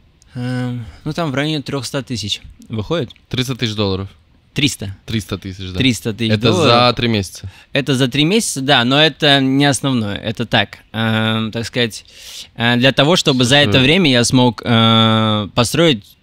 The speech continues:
Speaker 1: ту идею, которую я предложил, потому что, да, они также готовы проспонсировать мой альбом Also Space,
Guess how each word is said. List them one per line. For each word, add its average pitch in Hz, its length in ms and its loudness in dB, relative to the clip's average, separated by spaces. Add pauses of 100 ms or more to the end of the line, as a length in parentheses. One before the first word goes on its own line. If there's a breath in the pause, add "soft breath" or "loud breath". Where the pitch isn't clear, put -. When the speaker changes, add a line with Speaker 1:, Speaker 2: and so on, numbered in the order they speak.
(140)
Speaker 1:
ту 135 160 6
идею, 131 260 4
которую 117 240 0
я 113 80 2
предложил, 110 340 0
потому 123 220 0
что, 123 160 0
да, 143 160 0
они 151 240 2
также 143 200 2
готовы 127 300 0
проспонсировать 117 640 -2
мой 120 140 2
альбом 160 260 -2
Also 110 220 -2
Space, 101 400 -4